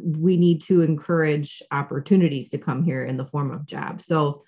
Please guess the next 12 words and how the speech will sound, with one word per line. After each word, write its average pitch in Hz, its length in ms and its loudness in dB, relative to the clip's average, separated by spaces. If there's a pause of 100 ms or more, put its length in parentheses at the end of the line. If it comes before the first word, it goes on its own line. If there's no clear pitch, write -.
(320)
switch - 460 0
gears 196 460 4
mentally 170 640 2
to 151 580 0
what 185 460 2
do, 175 560 6
um, 151 640 -2 (500)
business 202 680 4
owners 175 360 4
and 160 100 0
operators 151 1120 -2
and 139 500 -2